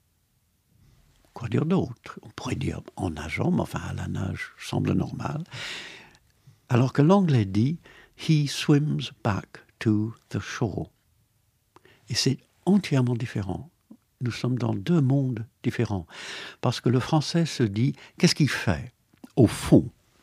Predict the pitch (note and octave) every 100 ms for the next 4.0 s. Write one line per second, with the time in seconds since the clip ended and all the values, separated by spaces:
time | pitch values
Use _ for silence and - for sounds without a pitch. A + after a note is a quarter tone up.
0 | _ _ _ _ _ _ _ _ _ _
1 | - - E2+ E2+ - - A#2 G#2+ E2+ D#2
2 | - - _ _ _ - G#2+ - C#3 A#2
3 | G#2+ G#2 A2+ - G#2 G#2+ G#2+ G2+ E2